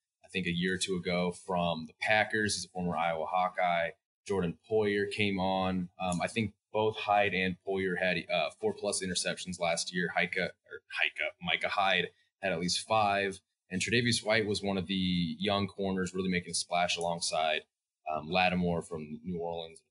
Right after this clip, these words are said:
a couple other guys. So there are some names, but we did just watch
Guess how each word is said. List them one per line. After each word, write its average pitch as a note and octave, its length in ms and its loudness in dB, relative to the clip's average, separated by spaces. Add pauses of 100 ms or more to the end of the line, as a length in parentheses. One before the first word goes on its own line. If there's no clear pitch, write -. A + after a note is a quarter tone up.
a - 60 -20
couple - 160 -12
other - 240 -16
guys. D2+ 340 0
So F2 240 -2 (760)
there A2+ 140 2
are B2+ 180 6
some A#2 280 4
names, A2 480 4 (180)
but G2+ 300 2 (260)
we F#2+ 80 0
did A#2 240 2
just A2+ 340 0
watch F#2+ 520 2